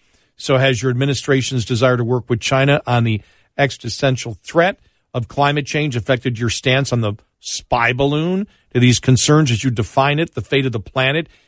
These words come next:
give you any feeling that you should slow down your reaction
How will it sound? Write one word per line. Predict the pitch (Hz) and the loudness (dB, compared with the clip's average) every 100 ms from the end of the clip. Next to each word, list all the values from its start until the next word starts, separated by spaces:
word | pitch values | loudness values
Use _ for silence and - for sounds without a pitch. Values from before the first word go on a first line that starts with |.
| _ | _
give | 143 131 | -4 -2
you | 131 | -2
any | 131 143 | -2 -2
feeling | 120 143 151 143 | -2 -2 -2 -2
that | 127 | -2
you | 127 | -2
should | - 117 | -2 -4
slow | - - 139 147 | -4 -2 2 2
down | 139 139 151 | 2 -2 0
your | 131 | 0
reaction | 120 117 117 127 - 165 | 0 0 0 -2 -4 -6